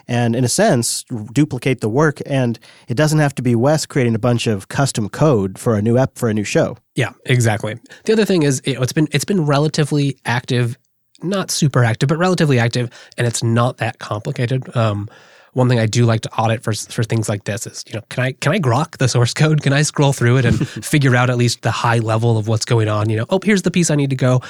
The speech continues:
Speaker 2: Here's the piece over there that I need to find." And in this case, yes. So even if it stagnates, stagnates terribly and no new features get developed,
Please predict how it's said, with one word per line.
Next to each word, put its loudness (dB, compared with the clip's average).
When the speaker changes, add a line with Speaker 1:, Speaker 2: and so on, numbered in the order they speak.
Speaker 2:
Here's 0
the -4
piece 0
over 2
there 2
that 0
I 2
need 0
to -2
find." -2
And 0
in 2
this 0
case, -2
yes. -6
So -2
even 0
if 0
it -2
stagnates, -2
stagnates 0
terribly -2
and -4
no 4
new 4
features 0
get -6
developed, -6